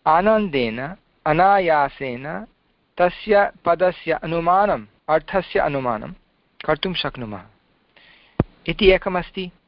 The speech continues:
अज्ञातशब्दस्य अर्थः, आ, अनुमीयते इति एकमस्ति, भाषायाः,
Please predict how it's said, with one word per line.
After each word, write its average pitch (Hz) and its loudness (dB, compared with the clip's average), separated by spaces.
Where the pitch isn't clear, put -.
अज्ञातशब्दस्य 165 0
अर्थः, 151 -2
आ, 135 0
अनुमीयते 143 0
इति 143 -4
एकमस्ति, 143 -4
भाषायाः, 139 0